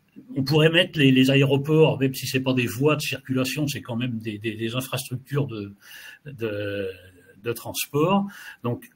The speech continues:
implanter des panneaux photovoltaïques P V là où il y a, il y a du foncier le, le, à, le long de ces, le long de ces équipements.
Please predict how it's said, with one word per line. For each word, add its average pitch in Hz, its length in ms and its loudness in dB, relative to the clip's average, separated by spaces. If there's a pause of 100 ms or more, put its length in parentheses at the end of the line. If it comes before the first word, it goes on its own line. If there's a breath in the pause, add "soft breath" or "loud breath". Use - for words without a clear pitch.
implanter 151 400 2
des 139 100 2
panneaux 131 360 4
photovoltaïques 120 840 -4
P 110 80 -6
V 120 220 -2
là 117 200 0
où 117 100 0
il 117 60 0
y 113 40 0
a, 113 40 -2
il 113 80 -12
y 127 60 2
a 135 60 6
du 139 120 4
foncier 135 520 2
le, 107 220 -4
le, 104 420 -8 (260)
à, 110 80 -8 (240)
le 110 240 -6
long 120 140 -2
de 104 40 -10
ces, 101 400 -8 (380 loud breath)
le 113 120 -2
long 117 120 0
de 110 60 -4
ces 107 220 -6
équipements. 123 540 -4